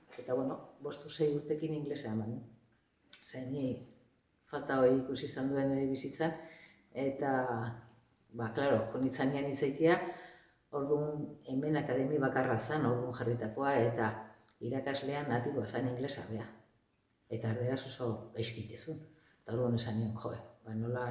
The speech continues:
neukan asmoa apuntatzeko alaba, baina alaba erderaz ez zekila. Eta be, euskeraz ezerrez, eta esan zian etzula zergatikan bere, e, bestian hizkuntza bea jakin behar begia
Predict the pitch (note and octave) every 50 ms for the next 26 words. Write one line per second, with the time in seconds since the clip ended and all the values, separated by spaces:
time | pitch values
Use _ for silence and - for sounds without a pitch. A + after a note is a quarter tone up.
0 | A#2+ A#2+ A#2+ A#2 - C3 C3 B2 A#2 - C3 B2 A#2+ A#2+ B2 C3+ B2+ D#3 - -
1 | - C3 A#2 B2+ C3 B2+ B2 C3 C3 C#3 D3+ E3 D#3+ B2 A#2+ A#2 A#2 A#2 A#2 -
2 | - - - - - - G#2+ A2 A2 A#2+ A#2+ A#2+ B2 A#2 B2+ C3 - - - -
3 | - - F#3 G3 - - - - - - - - _ _ _ _ - - - _
4 | _ _ _ - C3 B2 B2 B2 A#2 A2+ A#2+ B2+ A#2 A#2 - - A2+ A#2 A2+ A#2
5 | A#2 - - E3 G3 B3 C#4+ - - - - - - - - - - - A2+ A2
6 | - D3 C#3 C3 - - D3+ C3+ C#3 C#3 C3+ C3 - D3+ D#3 D#3 D3+ - B2+ B2+
7 | C#3 C3+ - D3+ - - D3+ E3+ F3+ - - - - - - _ _ _ _ _
8 | _ _ - - - - - C#3 C#3 C3+ C3+ C#3 C#3 C3 - - - - - -
9 | - - _ _ - - C3 C3 B2+ B2+ C3 C#3+ - - - E3+ E3 - - C#3+
10 | - - D#3 D3+ D#3 - - D3 C3+ D3 C#3+ C#3 - - C3+ C3+ - D3+ D3 D3
11 | D3 D#3 D#3 D#3+ C#3 C3 C#3 C#3 C#3+ C#3+ D3+ D#3+ E3